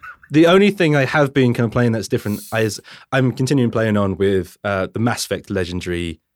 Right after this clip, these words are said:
Collection. I, I finished Mass Effect one, got the platinum, 'cause actually it's a very it's not a hard platinum to get anymore,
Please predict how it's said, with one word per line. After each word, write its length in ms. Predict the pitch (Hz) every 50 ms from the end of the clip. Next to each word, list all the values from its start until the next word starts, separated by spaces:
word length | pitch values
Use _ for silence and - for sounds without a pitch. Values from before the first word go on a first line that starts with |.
| _ _ _ _ _
Collection. 600 | - - 101 92 87 - - - 92 87 85 82 - _ -
I, 120 | - 113 - -
I 80 | - 127
finished 460 | - - - - 151 143 135 123 - 120
Mass 160 | 120 110 -
Effect 160 | - - -
one, 380 | 107 110 110 107 104 101 101 - _ _
got 160 | 127 117 -
the 80 | 98 95
platinum, 540 | - - 107 95 76 87 98 95 95 92 - -
'cause 160 | - 120 120
actually 380 | - - - - - 90 98 113
it's 200 | - 123 120 -
a 60 | 135
very 380 | 143 185 170 135 120 117 - - _ _ _ _ _ _ _ _ _ -
it's 160 | 135 127 -
not 180 | 147 180 151 -
a 40 |
hard 260 | - - 127 117 117 -
platinum 360 | - - - - 92 87 82
to 100 | - -
get 140 | 92 - -
anymore, 320 | 87 87 92 98 98